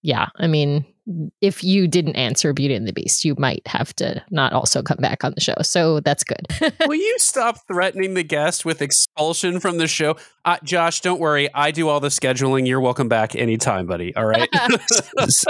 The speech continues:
Speaker 3: Sam knows she can get away with it with me, so it's okay.
Speaker 1: Ex-,
Speaker 3: I'll take it.
Speaker 1: exactly, exactly. All right. What was the, your favorite food? Let's do savory food item. And let's do from all of these cruises, from all three cruises.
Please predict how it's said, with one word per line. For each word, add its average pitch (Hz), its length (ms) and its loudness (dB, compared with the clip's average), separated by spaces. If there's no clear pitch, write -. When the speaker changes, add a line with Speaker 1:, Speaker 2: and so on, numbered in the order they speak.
Speaker 3:
Sam 208 240 2
knows 151 200 2
she 135 100 0
can 131 80 0
get 113 120 2
away 95 200 0
with 85 140 -2
it 90 60 2
with 85 160 -2
me, 82 140 0
so - 160 2
it's - 140 0
okay. 214 340 2
Speaker 1:
Ex-, 165 120 0
Speaker 3:
I'll - 80 2
take - 80 2
it. - 40 2
Speaker 1:
exactly, 208 560 0
exactly. 165 400 -2
All 202 180 4
right. 202 460 0
What 320 300 2
was 427 180 0
the, 247 220 0
your 214 220 2
favorite 226 880 0
food? 254 680 0
Let's 233 300 2
do 285 140 2
savory 185 600 2
food 165 380 0
item. 139 560 -2
And 196 160 0
let's 202 200 0
do 262 120 0
from 208 220 -2
all 185 280 2
of 151 120 -4
these 131 280 -2
cruises, - 580 -2
from 156 200 0
all 185 140 2
three 185 240 0
cruises. - 640 -6